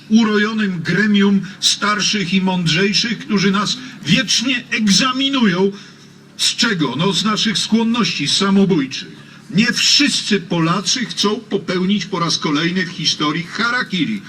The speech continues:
zbiorowe i na dodatek jeszcze zejść ze sceny dziejowej w odium podżegaczy wojennych, najeźdźców, napastników, agresorów. Nie. My jesteśmy za wolnością,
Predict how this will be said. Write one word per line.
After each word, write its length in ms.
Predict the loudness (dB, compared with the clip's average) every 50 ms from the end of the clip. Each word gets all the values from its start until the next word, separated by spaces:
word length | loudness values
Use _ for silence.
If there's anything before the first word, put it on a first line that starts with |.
| -18 -10 -4
zbiorowe 800 | -2 0 2 4 4 4 2 2 0 0 0 0 0 0 -2 -2 -6 -14 -6 0 2
i 160 | 4 4 6
na 160 | 4 4 4
dodatek 600 | 2 2 2 2 0 -4 -4 -6 -6 -8 -6 -4
jeszcze 380 | -4 -2 -2 -2 -2 -2 -2 0
zejść 380 | 0 0 0 0 0 -2 -4 -4
ze 160 | -4 -4 -4
sceny 380 | -2 -2 0 0 2 2 0
dziejowej 560 | 0 2 2 2 2 2 2 2 0 0 0 -4 -8 -14 -18 -18 -20 -20 -16 -6 0
w 160 | 0 0 0 0 2
odium 540 | 2 2 4 6 6 6 6 4 4 2 0 -2 -6 -20 -8 -2
podżegaczy 760 | 0 2 2 4 2 2 2 2 2 0 0 0 -2 -2 -2
wojennych, 720 | -2 0 0 2 2 0 0 -2 -2 -2 -2 -2 -4 -6 -14 -18 -20 -20 -20 -20 -20 -20 -20 -8 0
najeźdźców, 880 | 4 6 6 6 6 4 2 2 2 0 -2 -4 -4 -4 -2 -4 -2 -2
napastników, 920 | -2 -2 -2 -2 -2 -4 -2 -2 -2 0 0 0 0 0 -2 -4 -4 -4 -2
agresorów. 720 | 0 2 2 2 2 0 -2 -2 -4 -6 -8 -10 -2 2
Nie. 240 | 4 4 4 4 0 -8 -16 -20 -20 -20 -20 -6 0
My 360 | 4 6 6 8 6 4 0 -2 -8 -6
jesteśmy 800 | -4 -2 -2 -2 -2 -2 -2 -2 -2 -2 0 2 2 2 0 -2 -8 -16 -18 -8 -2
za 300 | 0 2 2 2 2 2
wolnością, 760 | 2 2 2 2 0 -2 -2 -2 -2 -4 -4 -4 -4 -4 -6